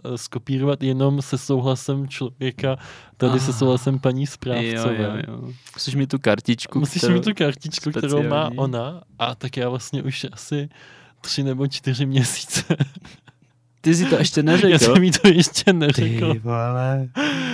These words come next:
Speaker 1: Já se, já se trošku bojím.
Speaker 2: Jo, to chápu.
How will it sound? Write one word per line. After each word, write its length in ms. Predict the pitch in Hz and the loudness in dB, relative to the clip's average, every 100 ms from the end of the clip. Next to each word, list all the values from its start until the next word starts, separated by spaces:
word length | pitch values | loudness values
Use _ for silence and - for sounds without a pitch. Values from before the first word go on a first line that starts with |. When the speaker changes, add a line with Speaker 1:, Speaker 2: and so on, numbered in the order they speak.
| 214 - | -8 -4
Speaker 1:
Já 200 | 131 123 | -2 -2
se, 180 | 135 | -2
já 200 | 131 123 | -4 -2
se 120 | 123 131 | -6 -6
trošku 300 | 131 - 131 | -10 -10 -4
bojím. 500 | 120 110 123 156 190 | -2 -2 -6 -10 -6
Speaker 2:
Jo, 220 | 127 131 | 0 2
to 140 | 160 | 2
chápu. 520 | 156 160 165 - 98 | 0 2 2 2 -2